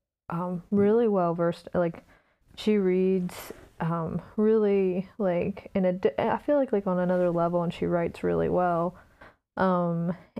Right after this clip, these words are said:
and she studied the craft a lot, and she always has, like, lots of insights. Um, her name's Lori. She's great. Um, so I asked her, and she gave really good, like, points about,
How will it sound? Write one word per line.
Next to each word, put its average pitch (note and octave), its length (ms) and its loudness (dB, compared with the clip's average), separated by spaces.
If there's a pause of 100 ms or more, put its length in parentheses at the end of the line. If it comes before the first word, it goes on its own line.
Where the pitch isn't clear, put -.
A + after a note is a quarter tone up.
(100)
and E3+ 680 0 (140)
she F#3 100 -2
studied A3 400 0
the E3+ 80 0
craft E3 340 -4
a F3+ 60 0
lot, E3 420 0 (500)
and F#3 100 0
she F#3 160 0
always G3+ 220 2
has, F3+ 240 -2
like, F3+ 160 -2
lots E3 240 -2
of E3+ 80 -4
insights. - 680 -4 (320)
Um, E3+ 280 -2
her F3+ 140 -6
name's F3+ 300 -2
Lori. D#3+ 460 -2
She's - 160 -8
great. - 300 -6 (460)
Um, F3 300 0
so F3+ 120 -2
I F3 100 2
asked F#3+ 440 0
her, F#3+ 680 0 (360)
and F3 640 0 (480)
she G#3 80 0
gave A3 200 4
really G3+ 560 2
good, F#3 640 0 (140)
like, F3+ 720 -2 (720)
points F#3+ 680 -2 (160)
about, E3 600 0